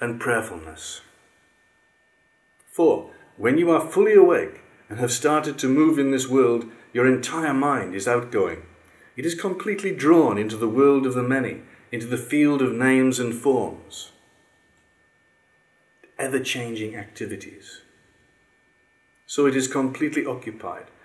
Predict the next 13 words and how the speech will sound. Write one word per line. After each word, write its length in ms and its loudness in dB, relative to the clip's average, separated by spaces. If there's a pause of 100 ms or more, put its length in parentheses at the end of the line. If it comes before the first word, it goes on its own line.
(160)
and 180 -10
caught 300 2
up, 180 -4 (480)
dominated 680 0
by 200 -4
the 100 -6
visible, 460 -10
the 180 -16
outer, 300 -6
the 120 -10
material, 600 -4
the 80 -8
phenomenon. 640 -4